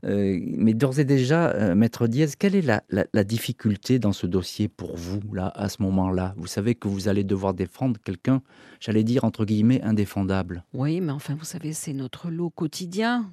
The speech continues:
Speaker 1: Mais ça, c'est un cas exceptionnel, quand même.
Speaker 2: Oui, dans une carrière, c'est un cas exceptionnel, mais, euh, euh, des homicides, des assassinats, euh,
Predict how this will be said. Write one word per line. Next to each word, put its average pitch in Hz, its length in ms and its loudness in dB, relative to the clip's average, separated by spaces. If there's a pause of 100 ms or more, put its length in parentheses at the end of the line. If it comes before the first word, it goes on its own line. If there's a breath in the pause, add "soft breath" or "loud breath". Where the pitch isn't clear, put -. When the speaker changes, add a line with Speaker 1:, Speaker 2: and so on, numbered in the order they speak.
(140)
Speaker 1:
Mais 101 100 -2
ça, 151 160 2
c'est 117 200 2
un 104 80 2
cas 107 140 2
exceptionnel, 101 580 -4
quand 92 120 -8
même. 87 140 -6 (220)
Speaker 2:
Oui, 190 200 -2
dans 139 140 0
une 147 180 -2
carrière, 156 440 -2
c'est - 180 -6
un 139 80 -2
cas 147 160 -6
exceptionnel, 170 720 -2
mais, 156 360 0
euh, 143 180 -4 (720 loud breath)
euh, 139 160 -8
des 147 220 -4
homicides, 151 680 -2
des 135 260 -2
assassinats, 143 880 -4
euh, 143 260 -2